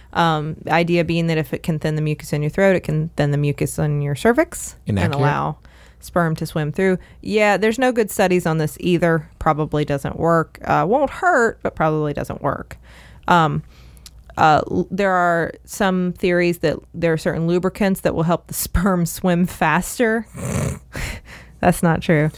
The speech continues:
Speaker 2: Grease lightning.
Speaker 1: Uh, you know the whole thing about wearing boxers instead of briefs?
Speaker 2: Yeah.
Speaker 1: Not true.
Speaker 2: Oh.
Speaker 1: Nope, that's myth.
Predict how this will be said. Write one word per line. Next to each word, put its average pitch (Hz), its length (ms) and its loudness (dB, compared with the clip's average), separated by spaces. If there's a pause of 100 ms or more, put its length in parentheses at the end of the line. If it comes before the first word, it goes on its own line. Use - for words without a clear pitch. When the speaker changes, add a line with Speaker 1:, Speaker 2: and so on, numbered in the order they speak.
(320)
Speaker 2:
Grease 320 520 -2
lightning. 294 960 -2
Speaker 1:
Uh, 208 80 4 (120)
you 214 160 -2
know 240 160 2
the 233 120 2
whole 233 120 2
thing 233 140 0
about 208 160 2
wearing 196 200 2
boxers 214 520 0
instead 196 280 0
of 175 80 0
briefs? 190 440 0
Speaker 2:
Yeah. 135 320 0
Speaker 1:
Not 196 200 0
true. 151 280 -4 (240)
Speaker 2:
Oh. 120 400 -2
Speaker 1:
Nope, 185 320 0
that's 170 240 -4
myth. 233 360 0